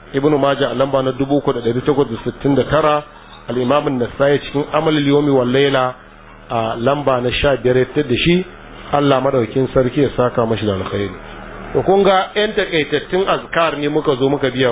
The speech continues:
ko? To shawaran da nake ba ku, ku marmaza ku rungume waɗannan. Kun fahimta? Idan kuka rike su kuka iya kuka haddace, wanda na san da yawa ma kun haddace su, kun iya su. To ku rika yi,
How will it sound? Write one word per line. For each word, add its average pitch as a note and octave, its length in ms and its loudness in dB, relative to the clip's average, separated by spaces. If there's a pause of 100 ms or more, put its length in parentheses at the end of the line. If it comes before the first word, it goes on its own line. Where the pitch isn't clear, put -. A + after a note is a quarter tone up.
ko? C#3 140 -2 (1400)
To A2 60 0
shawaran D3 460 2
da A#2 80 0
nake B2 260 0
ba G#2 220 2
ku, - 80 -8 (580)
ku A2 80 -6
marmaza B2+ 440 2
ku A#2 80 0
rungume A2 420 4
waɗannan. G#2+ 460 2 (1900)
Kun C3+ 120 2
fahimta? D#3 420 2 (760)
Idan C#3+ 220 2
kuka - 240 2
rike C#3 340 2
su - 60 -14
kuka C#3 200 -2 (100)
iya C#3 220 2
kuka C3 220 2
haddace, A#2+ 440 -2 (220)
wanda C3 220 2
na C3+ 200 0
san D#3+ 160 0 (100)
da C#4+ 60 0
yawa A#3 280 2
ma D3+ 140 0
kun C#3+ 180 -2
haddace B2 400 -4
su, - 100 -16 (100)
kun C3+ 160 -6
iya C3 200 2
su. - 140 -10 (600)
To B2 100 2 (100)
ku C#3 100 2
rika D#3 240 2
yi, C3+ 240 0